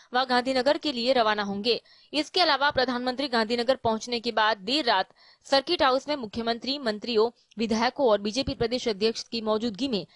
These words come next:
डिनर मीटिंग भी कर सकते हैं। इसके अलावा प्रधानमंत्री नरेंद्र मोदी अट्ठाईस जुलाई को गांधीनगर महात्मा मंदिर में तीन दिवसीय सेमीकंडक्टर समिट का उद्घाटन करेंगे। महात्मा मंदिर का काम पूरा करने के बाद प्रधानमंत्री सीधे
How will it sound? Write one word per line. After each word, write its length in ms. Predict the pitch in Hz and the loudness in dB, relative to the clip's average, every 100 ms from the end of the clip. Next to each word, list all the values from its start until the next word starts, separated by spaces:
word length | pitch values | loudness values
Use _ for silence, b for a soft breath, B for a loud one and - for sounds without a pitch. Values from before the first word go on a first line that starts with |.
| b - | b -2
डिनर 280 | 254 320 330 | 0 2 2
मीटिंग 320 | 254 233 220 | -2 -2 -4
भी 100 | 269 | -2
कर 160 | 233 208 | 0 0
सकते 320 | 208 - 202 | -2 -6 0
हैं। 220 | 220 202 - | 0 0 -4
इसके 260 | 269 277 370 | -6 -2 0
अलावा 220 | 339 320 | 2 2
प्रधानमंत्री 640 | 311 262 247 262 262 294 | 2 2 2 -2 -4 -4
नरेंद्र 300 | 277 240 240 | -2 -2 -2
मोदी 300 | 220 214 220 | -6 -6 0
अट्ठाईस 400 | 226 214 226 254 | -2 0 0 0
जुलाई 280 | - 208 202 | 0 0 0
को 240 | - 208 208 | 2 0 2
गांधीनगर 580 | 214 220 254 226 247 | 0 0 -2 0 0
महात्मा 420 | 247 202 240 240 220 | 0 -4 -4 -4 -6
मंदिर 300 | 208 233 233 | -6 -6 -4
में 180 | 196 180 b b - | -4 -6 b b -2
तीन 180 | 302 302 | -2 2
दिवसीय 520 | 262 269 - 226 240 | 2 2 2 2 2
सेमीकंडक्टर 720 | - 262 294 262 254 247 277 | 2 -2 -2 -2 -2 0 -2
समिट 320 | - 240 220 | -2 -6 -8
का 140 | - 240 | -2 0
उद्घाटन 520 | 220 - 208 208 220 | 0 0 -2 -2 -4
करेंगे। 440 | 202 196 202 208 - b b b | -4 -2 0 -2 -4 b b b
महात्मा 320 | 233 269 - 330 | 2 2 2 0
मंदिर 280 | 285 285 | -2 -4
का 160 | 294 302 | 0 0
काम 320 | - 240 262 - | 2 0 -2 -2
पूरा 200 | 247 247 | 0 0
करने 260 | 240 233 | -2 -4
के 120 | 240 247 | -4 0
बाद 220 | 226 233 | 0 0
प्रधानमंत्री 600 | 220 208 214 226 226 240 | -2 -2 -4 -6 -6 -6
सीधे 380 | 302 233 196 | -4 0 -2